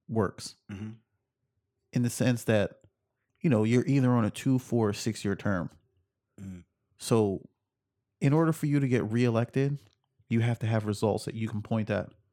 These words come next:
Speaker 2: Mm.
Speaker 1: So, when he says things about, like, there being too many school entrances,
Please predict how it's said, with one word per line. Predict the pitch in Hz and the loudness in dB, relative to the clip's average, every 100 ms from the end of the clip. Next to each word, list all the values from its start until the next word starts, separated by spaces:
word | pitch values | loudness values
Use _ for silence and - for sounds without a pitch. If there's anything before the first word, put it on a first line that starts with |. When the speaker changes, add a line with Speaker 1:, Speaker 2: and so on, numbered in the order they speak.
| _ 98 | _ -18
Speaker 2:
Mm. | 95 95 _ _ _ _ _ _ _ - | -16 -18 _ _ _ _ _ _ _ -2
Speaker 1:
So, | 139 120 104 - - | 2 2 2 -4 0
when | 131 | 2
he | 147 | 2
says | 165 175 151 | 0 0 0
things | - 147 139 | -2 -2 0
about, | 123 113 110 | 0 0 -2
like, | 110 - - | -4 -6 -10
there | 113 110 120 110 104 - _ - - | -8 -2 0 0 -2 -10 _ -16 -2
being | 120 113 | 0 0
too | - | -2
many | 120 113 107 | 0 0 -2
school | - 123 120 117 | -2 0 0 0
entrances, | 113 120 117 127 131 135 | -4 -4 -6 -2 -2 -4